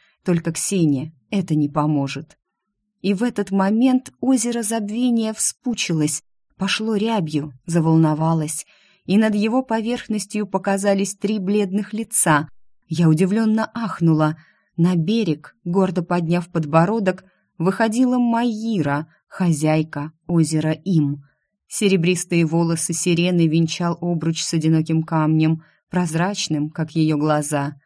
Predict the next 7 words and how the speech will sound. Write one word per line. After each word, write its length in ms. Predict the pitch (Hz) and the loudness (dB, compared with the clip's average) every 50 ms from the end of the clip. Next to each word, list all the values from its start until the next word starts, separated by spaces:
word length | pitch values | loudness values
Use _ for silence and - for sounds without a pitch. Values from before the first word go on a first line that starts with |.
| _ _ _ _ _ _ _ | _ _ _ _ _ _ _
Водоросли 640 | - 160 160 160 151 151 156 156 156 - - 156 156 | 0 2 2 2 2 2 0 -2 -2 -2 -2 -2 -2
живым 360 | 147 160 151 156 156 160 156 | 0 -2 0 2 0 0 0
платьем 500 | 160 160 160 156 156 - 165 156 156 156 | 0 0 2 2 0 0 -2 0 0 0
обнимали 520 | 143 143 151 156 151 156 151 147 147 147 | 0 0 0 2 2 2 2 2 2 2
её 260 | 143 143 143 143 147 | 2 0 0 0 -2
тонкое 540 | 147 143 - 156 147 151 151 - 143 139 139 | -4 -4 -2 -2 -2 -2 -2 -2 -2 -2 -4
тело 540 | 143 143 - - 160 170 180 175 170 170 165 | -4 -6 -4 -2 -2 0 0 0 -2 -2 -4